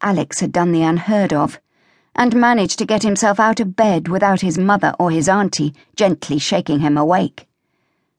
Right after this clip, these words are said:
But then, seven-year-old boys were notoriously bad at getting up in the morning,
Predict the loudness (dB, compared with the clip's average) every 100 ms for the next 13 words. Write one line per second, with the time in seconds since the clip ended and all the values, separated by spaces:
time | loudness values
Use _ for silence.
0 | _ -2 2 2 2 -2 _ _ _ _
1 | -8 0 2 4 2 4 2 2 2 2
2 | 0 0 2 0 0 2 2 2 0 -2
3 | 0 2 2 2 -2 -2 -2 2 2 2
4 | 0 2 2 2 0